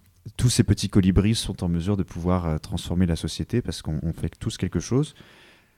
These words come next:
On pourrait en par-, encore en parler pendant des heures. Et là, il est cinquante-sept et il faut qu'on,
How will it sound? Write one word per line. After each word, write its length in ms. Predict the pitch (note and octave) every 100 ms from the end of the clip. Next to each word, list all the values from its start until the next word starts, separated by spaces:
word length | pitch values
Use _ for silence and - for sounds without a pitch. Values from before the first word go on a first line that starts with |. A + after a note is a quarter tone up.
| _ -
On 60 |
pourrait 260 | G2+ A2 A#2
en 60 | A#2+
par-, 260 | B2 A2
encore 240 | G#2+ C3 A#2
en 60 |
parler 240 | G2+ G2 A2
pendant 240 | G2+ F#2
des 240 | F#2 F2
heures. 340 | G#2 C3+ - -
Et 80 | F#2+
là, 100 | F2+
il 100 | G2
est 60 | F2+
cinquante-sept 580 | - F#2 F#2 - A2+ F2
et 40 |
il 80 | D#2+
faut 140 | -
qu'on, 280 | - D#2+